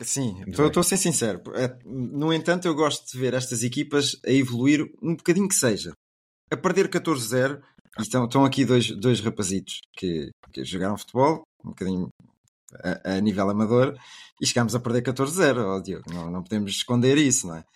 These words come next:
Speaker 1: Mas
Speaker 2: É,
Speaker 1: também aprendemos
Speaker 2: é diferente.
Speaker 1: nessas derrotas qualquer coisa.
Speaker 2: É
Speaker 1: É um
Speaker 2: diferente.
Speaker 1: contexto diferente, sim,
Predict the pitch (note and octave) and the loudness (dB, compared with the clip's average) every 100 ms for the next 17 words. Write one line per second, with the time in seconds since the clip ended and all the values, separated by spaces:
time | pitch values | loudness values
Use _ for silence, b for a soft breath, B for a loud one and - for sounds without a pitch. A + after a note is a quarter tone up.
0 | b b b - E3+ F3+ - G3+ G3+ G3+ | b b b -8 -2 -2 0 0 0 2
1 | G#3 G3+ G3 G3+ F3+ F3+ F3+ E3+ F3 F3 | 2 4 2 2 0 -2 -2 2 2 0
2 | F3+ E3 F3 C#3 A#2 G2+ - A2 A2+ G#2+ | -4 -4 -4 -4 -4 -6 -2 0 0 2
3 | F3 G3+ G3 G3+ F#3 - F3 A#2+ G2 - | 2 4 2 2 0 0 -2 -2 -4 -4
4 | G#2+ F2 | -6 -8